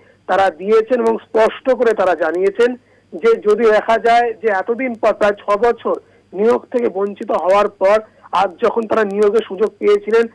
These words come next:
এমনকি তাদের recommendation লেটারও তৈরি হয়ে গিয়েছিল, অনেকে recommendation পেয়ে গিয়েছিলেন, তারপরে যে stay বা স্থগিতাদেশ জারি হয়েছে তারা তাতে বেজায় ক্ষুব্ধ এবং নিজেদের যে তরি এতদিন পরে তীরে ফেরার কথা ছিল সেটি তারা কিন্তু দেখছেন আবার তলানিতে যাচ্ছে।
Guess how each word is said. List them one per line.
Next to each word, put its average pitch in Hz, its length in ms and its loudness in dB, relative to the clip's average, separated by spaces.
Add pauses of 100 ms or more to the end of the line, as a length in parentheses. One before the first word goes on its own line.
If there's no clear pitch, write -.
(300)
এমনকি 277 420 2
তাদের 214 220 2
recommendation 233 640 0
লেটারও 226 460 2
তৈরি 220 200 0
হয়ে 220 160 4
গিয়েছিল, 214 440 0
অনেকে 208 320 2
recommendation 202 540 0
পেয়ে 202 280 0
গিয়েছিলেন, 226 440 -4
তারপরে 208 560 0 (320)
যে 220 120 0
stay 220 380 2
বা 214 240 2
স্থগিতাদেশ 214 440 -2
জারি 196 300 -2
হয়েছে 214 200 2
তারা 196 260 -2
তাতে 196 280 -2 (400)
বেজায় 226 320 2
ক্ষুব্ধ 240 320 -10
এবং 233 320 2
নিজেদের 214 460 0 (340)
যে 240 220 2
তরি 226 280 0
এতদিন 220 360 -4
পরে 220 340 4 (360)
তীরে 220 420 2
ফেরার 202 340 0
কথা 202 260 0
ছিল 220 120 -2
সেটি 220 360 -2
তারা 202 200 0
কিন্তু 196 320 -4
দেখছেন 190 300 -4
আবার 190 200 0
তলানিতে 196 440 -2
যাচ্ছে। 185 360 -2